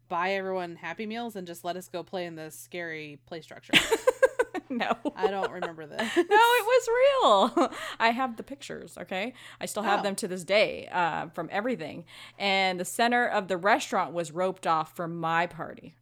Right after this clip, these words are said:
Speaker 2: okay? It was decorated with balloons and everything. And then the McDonald's hostess, that's a real title, by the way.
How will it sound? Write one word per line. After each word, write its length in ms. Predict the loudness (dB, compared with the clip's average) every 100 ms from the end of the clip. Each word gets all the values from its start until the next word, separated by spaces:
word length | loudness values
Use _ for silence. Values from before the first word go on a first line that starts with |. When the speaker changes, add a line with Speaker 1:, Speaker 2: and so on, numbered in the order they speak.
| -14
Speaker 2:
okay? 340 | -8 -6 -6
It 80 | -8
was 140 | -6
decorated 600 | -4 -4 -2 2 2 2
with 180 | -4 -8
balloons 560 | -8 -6 -4 -4 -4 -8
and 100 | -6
everything. 800 | -6 -6 -8 -8 -6 -6 -6 -8
And 100 | -6
then 140 | -6
the 80 | -6
McDonald's 720 | -6 -8 -2 2 2 2 -4
hostess, 540 | -6 -8 -6 -10 -12 -10
that's 220 | -12 -10
a 20 |
real 240 | -10 -10
title, 400 | -10 -12 -10 -12 -16 _
by 140 | -12
the 60 | -8
way. 180 | -10